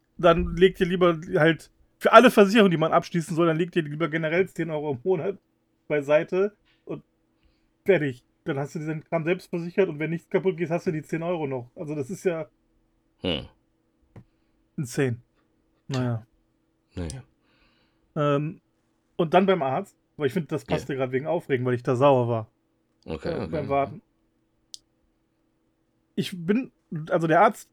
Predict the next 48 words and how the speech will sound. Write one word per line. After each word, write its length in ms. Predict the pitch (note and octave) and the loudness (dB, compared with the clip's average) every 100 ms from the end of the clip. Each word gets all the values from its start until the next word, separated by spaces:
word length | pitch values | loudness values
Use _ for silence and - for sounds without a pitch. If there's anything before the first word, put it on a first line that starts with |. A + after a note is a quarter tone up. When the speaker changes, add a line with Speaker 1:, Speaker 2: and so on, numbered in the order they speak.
| - | -4
Speaker 1:
den 80 | F3 | -2
ich 80 | |
hatte, 140 | F3 E3+ | -2 -4
der 60 | |
ist 60 | D3 | -4
immer 120 | D#3 | -4
sehr, 240 | C3 F3 D#3 | 0 0 2
sehr 120 | D#3+ | -2
voll. 320 | - C3 A#2 - _ _ _ _ | -4 -6 -6 -12 _ _ _ _
Es 160 | - - | -20 -8
ist 260 | F#3+ C#3 - | -6 -6 -2
kein 180 | D#3 | -2
normaler 300 | D#3 D3 C#3+ C3 | 0 0 2 2
Hausarzt, 340 | D#3 D3 B2 | 0 -2 -4
sondern 180 | C#3 C3+ | -4 -4
braucht 180 | C#3 D#3 | -4 -4
man 200 | C#3+ - _ _ _ _ | -8 -10 _ _ _ _
viel 180 | - G3 | 2 2
Termine. 560 | - D#3+ F3+ G3 A#3+ - _ _ _ | 2 2 2 0 -2 -6 _ _ _
Aber 180 | D#3+ E3 | 2 2
die 100 | D#3+ | 4
machen, 460 | G3+ G#3+ B3 B3+ E3 | 4 4 0 -2 -4
die 120 | B2 | -4
geben, 440 | D3 G#3+ A3 - _ _ | -2 0 -2 -6 _ _
die 100 | B2+ | -8
geben 200 | B2+ G3+ | -2 -2
Termine 580 | - D#3 D3+ G#3+ C#4 D4+ _ _ _ _ _ _ _ | -2 -2 0 0 -2 -6 _ _ _ _ _ _ _
im 120 | E3 | -2
Sinne 220 | C#3 G#3 | 4 4
von, 400 | G3+ F#3+ F3+ F#3 - _ _ _ _ _ - | 4 0 0 -2 -10 _ _ _ _ _ -2
du 120 | D3 | 0
hast 140 | F3+ | 2
keinen 160 | - E3 | 2 2
festen 300 | F3 E3 D#3 | 2 -2 -4
Termin 340 | D3 C#3+ F3 | -6 -4 -2
um 100 | A3 | -4
zehn 240 | - A3+ A3 | -4 -6 -4
Uhr. 220 | A3+ C4+ - _ _ _ | -4 -6 -12 _ _ _
Die 80 | D3+ | -8
gibt's 240 | C#3 - | -6 -4
auch, 240 | D#3+ G3 G#3 | -2 -2 -2
aber 100 | D3+ | -4
auf 80 | F#3+ | -4
die 100 | E3 | -6
muss 160 | D3 | -8
man 120 | D3+ C3+ | -8 -6
lange 200 | C3 A#2+ | -6 -4
warten. 420 | C3+ F#3+ B3+ | -4 -6 -10